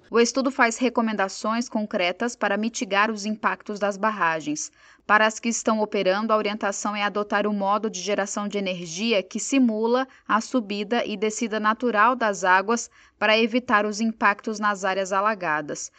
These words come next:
Para as que estão em fase de construção,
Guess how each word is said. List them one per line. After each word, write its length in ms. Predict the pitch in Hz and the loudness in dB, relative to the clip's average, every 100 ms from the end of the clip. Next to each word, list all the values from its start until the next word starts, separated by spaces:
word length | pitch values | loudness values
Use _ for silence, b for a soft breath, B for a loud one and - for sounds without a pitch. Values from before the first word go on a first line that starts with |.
| b b | b b
Para 200 | 190 202 | 2 4
as 120 | 208 | 2
que 120 | - 233 | 0 -4
estão 420 | - - 233 269 | -2 2 4 4
em 100 | 254 | 2
fase 400 | - 208 202 190 | 2 2 2 0
de 140 | 185 | -8
construção, 800 | 196 190 190 233 247 - 208 240 | -6 -6 -6 -4 -2 0 0 0